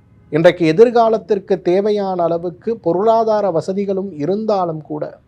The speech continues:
நம்மில் எத்தனை பேர் ஆரோக்கியமாக இருக்கிறோம்? இதற்கான பதில் என்னன்னா, நிச்சயமாக இல்லைங்கிறது தான். காரணம் என்னன்னா,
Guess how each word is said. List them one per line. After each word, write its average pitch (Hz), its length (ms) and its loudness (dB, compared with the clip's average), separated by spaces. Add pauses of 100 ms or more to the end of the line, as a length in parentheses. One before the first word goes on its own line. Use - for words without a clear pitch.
(280)
நம்மில் 196 460 -2
எத்தனை 165 600 -2
பேர் 165 320 -6
ஆரோக்கியமாக 143 800 -6
இருக்கிறோம்? - 380 -20 (400)
இதற்கான 185 600 4 (140)
பதில் 175 300 4
என்னன்னா, 180 400 -2
நிச்சயமாக 196 680 -4
இல்லைங்கிறது 170 760 -4
தான். 147 160 -12 (720)
காரணம் 233 440 6
என்னன்னா, 185 580 -2